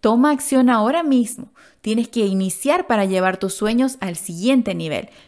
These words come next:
No dejes que te digan que no puedes lograr el éxito.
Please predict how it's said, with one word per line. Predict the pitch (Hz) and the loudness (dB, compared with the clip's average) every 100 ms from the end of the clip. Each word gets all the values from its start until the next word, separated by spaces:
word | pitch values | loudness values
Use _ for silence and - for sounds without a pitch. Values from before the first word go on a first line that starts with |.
| _ | _
No | 202 208 254 302 | 2 6 6 6
dejes | 302 285 277 - | 4 4 2 -2
que | 208 | -2
te | 190 | -2
digan | 180 190 202 | -2 -2 -4
que | 190 175 | -4 -2
no | 185 220 226 | 2 2 0
puedes | 202 190 185 | 0 0 0
lograr | 170 165 | -2 -2
el | 160 160 | -2 -4
éxito. | 156 - - | -6 -10 -18